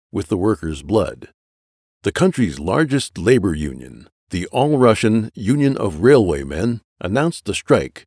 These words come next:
to protest the Bolshevik coup and gained the broad support of many other labor organizations. As it did with the workers of Petrograd and Moscow,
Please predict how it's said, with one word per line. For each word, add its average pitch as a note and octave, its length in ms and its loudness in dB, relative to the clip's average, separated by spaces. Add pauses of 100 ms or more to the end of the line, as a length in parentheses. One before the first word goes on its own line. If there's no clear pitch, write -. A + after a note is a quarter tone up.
(120)
to - 100 -8
protest G2+ 540 2
the F#2 100 -2
Bolshevik B2 560 2
coup D2+ 340 -2 (160)
and G#2+ 160 -2
gained D3 260 2
the G#2 60 -2
broad A#2 340 2
support - 540 -2
of G2+ 160 -6
many D#3 300 2
other A#2+ 300 2
labor G2+ 320 2
organizations. F2 960 -2 (880)
As C#3+ 160 0
it D#3+ 140 2
did A2 320 4
with F#2+ 160 -2
the A2 100 -2
workers A#2 400 0
of F#2 140 -4
Petrograd F#2+ 540 0
and D#2+ 80 -4
Moscow, - 600 -4